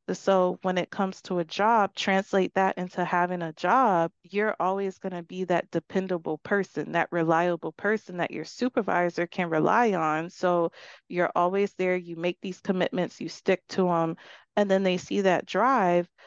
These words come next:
Like, you have all of the qualities within you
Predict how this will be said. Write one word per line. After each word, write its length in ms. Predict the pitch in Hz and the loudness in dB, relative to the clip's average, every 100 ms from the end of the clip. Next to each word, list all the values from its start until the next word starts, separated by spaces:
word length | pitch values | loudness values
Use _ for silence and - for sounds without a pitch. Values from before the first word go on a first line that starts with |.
| _ | _
Like, 300 | - 190 185 _ | 2 2 2 _
you 280 | 190 226 | -8 -6
have 300 | 240 233 208 - | -2 0 -2 0
all 200 | 180 208 | 0 0
of 100 | 208 | 0
the 100 | 190 | -4
qualities 760 | - - 185 208 190 175 175 175 | -6 0 2 2 -4 -8 -12 -8
within 380 | 170 - 196 190 | -8 0 0 0
you 220 | 175 | -4